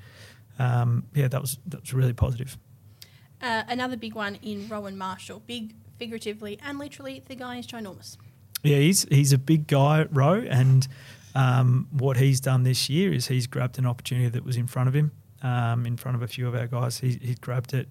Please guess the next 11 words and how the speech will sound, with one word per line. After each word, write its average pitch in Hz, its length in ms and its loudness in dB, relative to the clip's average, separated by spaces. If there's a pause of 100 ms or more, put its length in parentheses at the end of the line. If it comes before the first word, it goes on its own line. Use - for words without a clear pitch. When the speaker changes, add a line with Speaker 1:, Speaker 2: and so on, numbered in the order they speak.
(500)
Speaker 1:
with 131 200 2
both 127 260 0
hands, 120 500 0
and 117 300 0
he's 117 300 -2
performed 120 560 -4
outstandingly. 113 640 -4 (220)
So, 117 340 -2 (600)
uh, 117 220 -2
well 123 280 2
done 120 340 0